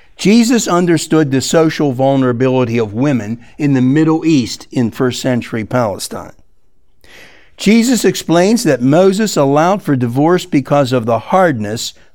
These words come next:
of their hearts. Then Jesus appeals to this narrative from Genesis two.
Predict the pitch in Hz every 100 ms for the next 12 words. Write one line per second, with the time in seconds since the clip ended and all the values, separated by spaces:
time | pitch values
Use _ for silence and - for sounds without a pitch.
0 | - 127 117 120 120 117 101 - - -
1 | - _ - - 220 220 - - - -
2 | - - - - 123 113 160 208 156 123
3 | 98 135 135 - 127 120 - 127 127 131
4 | 131 226 135 120 123 120 123 - 135 -
5 | 220 147